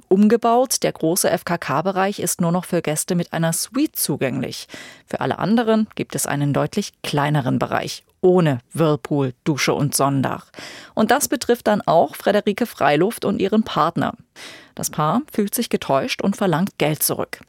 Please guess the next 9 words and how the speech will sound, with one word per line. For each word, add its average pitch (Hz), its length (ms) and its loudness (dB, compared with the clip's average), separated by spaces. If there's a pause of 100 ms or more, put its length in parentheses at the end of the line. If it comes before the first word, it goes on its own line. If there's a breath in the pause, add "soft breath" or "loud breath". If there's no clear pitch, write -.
(100)
Die 139 180 -4
Richter 226 360 2
am 160 120 4
Landgericht 143 560 0
Rostock 220 360 2 (280 loud breath)
sehen 135 300 0
ebenfalls 226 560 2
einen 196 240 4
Reisemangel 151 580 2